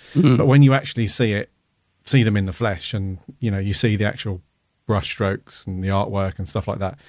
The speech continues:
Speaker 2: it's really, really good. And they had some really good ones there as well.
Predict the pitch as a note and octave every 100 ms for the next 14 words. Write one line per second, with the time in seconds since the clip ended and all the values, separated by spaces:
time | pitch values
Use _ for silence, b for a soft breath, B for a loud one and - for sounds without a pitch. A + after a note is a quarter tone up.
0 | b b b b G#2 - G#2+ A2+ A#2+ A2+
1 | G2+ F#2 F#2 F2 E2+ F2 D#2+ - _ _
2 | _ A2+ G#2+ G#2 G2+ - G#2 G2+ G2 F#2+
3 | F#2 F#2+ F2+ F#2 F2+ F2 F#2+ F2